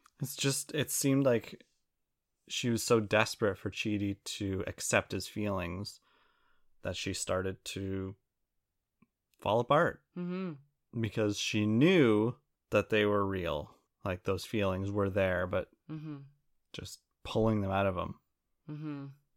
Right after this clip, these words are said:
Speaker 1: Neil refuses to believe Michael, and he tells him to go to the good place and take it up with the committee.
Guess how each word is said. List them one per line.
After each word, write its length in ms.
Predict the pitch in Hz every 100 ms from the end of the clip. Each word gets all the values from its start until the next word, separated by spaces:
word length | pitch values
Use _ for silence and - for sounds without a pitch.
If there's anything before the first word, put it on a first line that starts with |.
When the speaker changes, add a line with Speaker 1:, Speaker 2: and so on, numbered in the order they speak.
| _ _ _ _ _ _ _ _
Speaker 1:
Neil 280 | 131 143 196
refuses 540 | 190 175 123 117 139 139
to 80 | 123
believe 280 | 110 104 104
Michael, 460 | 110 107 101 92 -
and 140 | 113
he 100 | 113
tells 320 | - 117 135
him 140 | 175 175
to 60 |
go 180 | 170 117
to 80 | 104
the 80 | 104
good 220 | 107 101
place 340 | - 98 98
and 140 | 110 107
take 180 | 107
it 80 | 107
up 120 | 95 -
with 80 |
the 60 | 101
committee. 540 | - 135 156 143 85